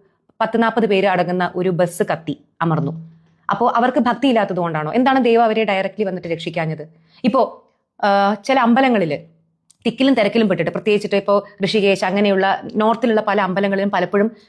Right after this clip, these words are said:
സ്റ്റാമ്പീഡ് കാരണം ജന-, ആളുകൾ തിക്കി തിരക്കി, തിക്കിലും തിരക്കിലും പെട്ട ആളുകൾ മരണപ്പെടുന്നു. അപ്പോ ദൈവം നമ്മളെ രക്ഷിക്കും എന്നുള്ള വിശ്വാസം എവിടെയാണ് അവിടെ, ആ, പകരം? അപ്പൊ ദൈവം ഡയറക്റ്റ്ലി വന്ന് നമ്മളെ ആരും വി-, ഏ, രക്ഷിക്കില്ല.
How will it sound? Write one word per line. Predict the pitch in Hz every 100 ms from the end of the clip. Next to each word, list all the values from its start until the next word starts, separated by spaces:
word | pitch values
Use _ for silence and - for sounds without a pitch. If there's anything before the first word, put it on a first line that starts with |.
| _ -
സ്റ്റാമ്പീഡ് | - 240 247 277 269
കാരണം | 190 147 123 202
ജന-, | 214 220 220 180 -
ആളുകൾ | 208 220 247 254
തിക്കി | 233 -
തിരക്കി, | 320 214 175 226 240
തിക്കിലും | 233 - 294
തിരക്കിലും | 269 220 240
പെട്ട | 226 208
ആളുകൾ | 185 180
മരണപ്പെടുന്നു. | 185 165 160 160 139 135 _ _ -
അപ്പോ | 311 311 349 - _ _ _ 226
ദൈവം | 277 320 381
നമ്മളെ | 339 339
രക്ഷിക്കും | 320 - 285 294
എന്നുള്ള | 269 247 247
വിശ്വാസം | 233 - 220 220 220 _
എവിടെയാണ് | 208 202 208 170
അവിടെ, | 156 160 - _ -
ആ, | - 151 147 147 - - - _ _ -
പകരം? | 151
അപ്പൊ | 156 320
ദൈവം | 240 294 381 302
ഡയറക്റ്റ്ലി | 247 254 294 330
വന്ന് | 294 254
നമ്മളെ | 220 214
ആരും | 196 196
വി-, | 180 160
ഏ, | 170
രക്ഷിക്കില്ല. | 165 165 - 160 113 -